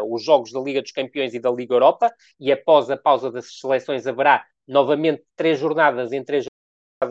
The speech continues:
em três semanas consecutivas da Liga dos Campeões e da Liga Europa, haverá oportunidade clara para se fazer um jogo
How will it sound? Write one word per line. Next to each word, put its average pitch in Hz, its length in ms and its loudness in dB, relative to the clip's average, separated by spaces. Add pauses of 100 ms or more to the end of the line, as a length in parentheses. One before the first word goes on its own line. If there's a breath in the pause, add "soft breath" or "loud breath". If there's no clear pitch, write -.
(120)
em 127 180 -4
três 143 300 0
semanas 135 320 -4
consecutivas 120 720 -8 (280 soft breath)
da 143 100 -2
Liga 139 280 2
dos - 100 -14
Campeões 131 460 -4
e 123 80 -6
da 127 80 0
Liga 131 260 -2
Europa, 143 420 4 (240 soft breath)
haverá 160 600 4
oportunidade 143 1000 2
clara 147 460 4
para 147 200 6
se 143 140 -6
fazer 143 260 2
um 139 140 2
jogo 120 380 2